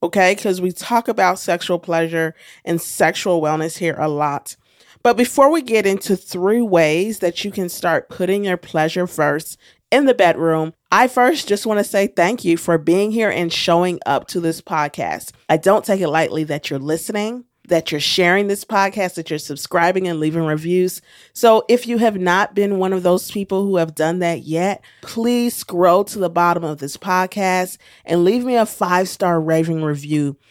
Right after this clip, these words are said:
Your review will support this podcast and going to reach more of the world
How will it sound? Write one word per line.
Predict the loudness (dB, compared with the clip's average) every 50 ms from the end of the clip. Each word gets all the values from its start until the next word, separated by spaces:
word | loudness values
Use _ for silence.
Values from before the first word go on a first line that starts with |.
| _ _
Your | 2 4 6 6
review | 4 4 2 0 0 0 2
will | 2 2 2
support | 2 0 -2 -4 -4 -8 -4 0 2 2 2 2 -2
this | -6 -8 -6
podcast | -6 -2 -2 -2 -2 -2 -6 -8 -10 -8 -8
and | -8 -6 -4
going | -2 -2 -2 -2 -4
to | -6 -8 -6
reach | -4 -4 -4 -4 -6 -8 -8
more | -4 -2 0 0 0 0
of | -2 -2
the | -4
world | 0 0 2 2 2 2 0 0 -4